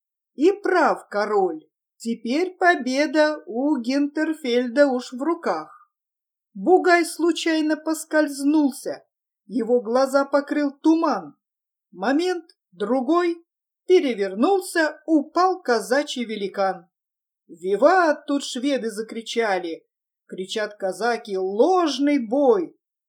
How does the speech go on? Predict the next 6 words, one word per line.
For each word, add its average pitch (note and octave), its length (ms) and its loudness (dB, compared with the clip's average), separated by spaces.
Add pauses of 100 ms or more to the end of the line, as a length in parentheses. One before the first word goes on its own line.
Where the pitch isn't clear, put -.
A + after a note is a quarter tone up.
(220)
И E4 80 -4
ятаганы C4+ 920 2
засверкали C#4 1080 -2
над A3 300 0
возмутившейся G#3 1000 -8
толпой. G3 680 -2